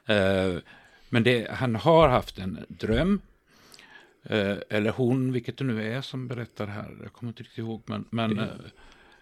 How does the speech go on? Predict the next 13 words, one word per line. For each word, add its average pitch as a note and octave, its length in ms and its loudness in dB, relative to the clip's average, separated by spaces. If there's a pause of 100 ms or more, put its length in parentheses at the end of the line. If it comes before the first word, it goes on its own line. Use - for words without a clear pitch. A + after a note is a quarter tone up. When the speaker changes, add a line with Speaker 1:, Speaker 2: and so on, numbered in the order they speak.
(280)
Speaker 1:
eh, G2+ 540 0
ehm, G2 260 -2 (2250)
och C3 180 6
sen B2 200 4
är A2 140 6
det F#2+ 100 2
fråga G2+ 320 2
om F2+ 100 -2
ett F#2 100 -6
återbesök B2+ 1200 -4
ändå, F2+ 380 -4 (180)
att, F#2+ 260 -4
eh, F#2 180 -2